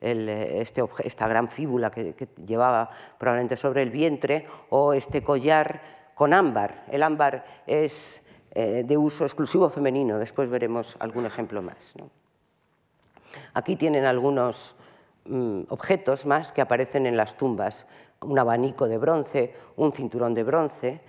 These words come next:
no solamente objetos de or-, de, de oro, sino más modestos, como el bronce. Lo que no hemos encontrado, obviamente, en las tumbas, porque no se conservan, son los textiles y los zapatos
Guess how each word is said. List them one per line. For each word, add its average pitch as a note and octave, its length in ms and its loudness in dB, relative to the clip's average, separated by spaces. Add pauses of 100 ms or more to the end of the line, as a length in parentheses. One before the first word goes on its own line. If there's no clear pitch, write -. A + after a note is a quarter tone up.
(300)
no A#2+ 120 -4
solamente A#2+ 440 2
objetos A#2+ 400 -2
de C3 120 4
or-, D#3+ 240 4
de, B2+ 400 0
de A2+ 200 0
oro, D3+ 280 6
sino B2 280 0
más A#2+ 420 0
modestos, A2+ 680 -2 (500)
como C3 440 4
el A#2 160 -2
bronce. - 460 -6 (280)
Lo A#2 100 -2
que D3 200 0
no G3+ 420 2
hemos D3+ 280 0
encontrado, E3 520 0
obviamente, C#3 520 2
en C#3 60 0
las D3 160 0
tumbas, E3 400 -2
porque - 300 -8
no A2+ 80 -4
se A2+ 120 -8
conservan, C#3 540 -2 (260)
son D#3 260 4
los B2+ 200 0
textiles D3+ 800 -2 (220)
y F3+ 120 2
los D#3 220 2
zapatos - 800 0